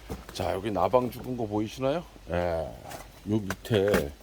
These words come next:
깡지로 되게 많습니다. 여기다 딱 넣어주면 보이시죠? 예, 요 정도 넣어주면, 예, 이 안에 꽉 찹니다. 예.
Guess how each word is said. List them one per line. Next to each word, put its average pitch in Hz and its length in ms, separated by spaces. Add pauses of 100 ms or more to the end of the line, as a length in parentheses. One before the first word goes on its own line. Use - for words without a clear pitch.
(240)
깡지로 98 880
되게 92 240
많습니다. - 580 (880)
여기다 - 420
딱 - 640
넣어주면 90 340
보이시죠? - 420 (1500)
예, 85 360
요 98 80
정도 123 300
넣어주면, 98 480 (500)
예, 87 220 (1040)
이 107 80
안에 98 340 (880)
꽉 147 220
찹니다. 113 400 (440)
예. 80 120